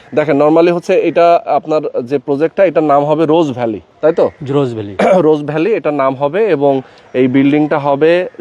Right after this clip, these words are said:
Speaker 1: জি প্লাস ইলেভেন।
Speaker 2: ইলেভেন।
Speaker 1: আচ্ছা, তার মানে হচ্ছে বারো তলা একটা বিল্ডিং হবে।
Speaker 2: জি।
Speaker 1: আচ্ছা, মূলত দোতলা থেকে আপনার রেসিডেন্স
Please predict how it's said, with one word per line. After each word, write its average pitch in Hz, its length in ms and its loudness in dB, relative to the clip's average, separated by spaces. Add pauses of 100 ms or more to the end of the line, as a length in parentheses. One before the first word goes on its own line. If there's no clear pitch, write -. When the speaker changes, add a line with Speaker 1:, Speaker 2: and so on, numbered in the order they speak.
(200)
Speaker 1:
জি 165 160 0
প্লাস 170 320 -2
ইলেভেন। 160 440 0 (200)
Speaker 2:
ইলেভেন। 117 380 -8 (220)
Speaker 1:
আচ্ছা, 120 280 -2
তার 127 180 0
মানে 160 120 0
হচ্ছে 160 140 -4
বারো 143 320 0
তলা 190 200 0
একটা 165 160 -4
বিল্ডিং 127 240 -8
হবে। 87 200 -16 (280)
Speaker 2:
জি। 110 180 -12
Speaker 1:
আচ্ছা, 107 320 -4 (120)
মূলত 170 300 2
দোতলা 156 460 0
থেকে 208 240 -2
আপনার 196 240 -2
রেসিডেন্স 156 460 -2